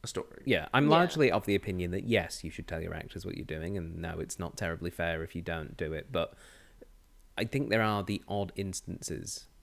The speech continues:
Speaker 2: where it is, where it's acceptable, but maybe still not the best thing to do.
Speaker 3: Yeah.
Speaker 1: In this case,
Speaker 2: Um,
Speaker 1: it feels
Speaker 3: Yeah.
Speaker 1: harmless,
Speaker 2: Yeah,
Speaker 1: but
Speaker 2: I, I, I, I think
Speaker 1: maybe
Speaker 2: for
Speaker 1: not
Speaker 2: s-
Speaker 1: best
Speaker 3: Ma-,
Speaker 1: practice.
Speaker 3: yeah,
Speaker 2: Yeah.
Speaker 3: maybe not best practice,
Speaker 2: Yeah, I think for
Speaker 3: absolutely.
Speaker 2: something like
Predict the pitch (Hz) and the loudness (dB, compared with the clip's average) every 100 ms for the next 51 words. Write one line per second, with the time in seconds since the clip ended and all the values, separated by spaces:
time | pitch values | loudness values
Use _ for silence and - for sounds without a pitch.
0 | - - - - 104 95 90 87 95 - | -20 -18 -14 -4 4 6 6 4 0 0
1 | 92 87 82 85 - - - _ - - | 0 -2 -4 -6 -10 -12 -20 _ -8 4
2 | 123 117 - - 123 - - 90 87 87 | 6 6 2 4 4 4 0 0 0 -2
3 | - - - - - - - - - - | -8 -20 -20 -20 -20 -20 -20 -20 -20 -20
4 | - - 135 110 101 - - - 110 107 | -16 -14 4 6 6 0 -14 -4 0 4
5 | 107 98 - 104 92 85 - 85 - - | 4 2 0 0 0 -2 -2 -4 -4 -8
6 | - - - 165 - - 143 175 - 135 | -8 -8 -6 -6 -6 -8 0 0 4 4
7 | 120 104 95 - 87 76 71 80 - - | 4 2 2 0 -2 -4 -6 -10 -12 -14
8 | - - 87 82 80 - 117 117 127 127 | -10 -2 0 2 -2 -2 2 6 6 8
9 | 131 - - 123 117 104 92 101 190 - | 4 4 2 6 8 8 4 2 0 -2
10 | 92 - - 170 - 127 175 175 156 139 | -4 -4 -2 2 2 0 0 0 -2 -4
11 | - - - - - 101 - 127 180 156 | -8 -10 -12 -8 0 0 2 2 4 2
12 | 156 147 123 101 95 - | 2 2 2 2 2 0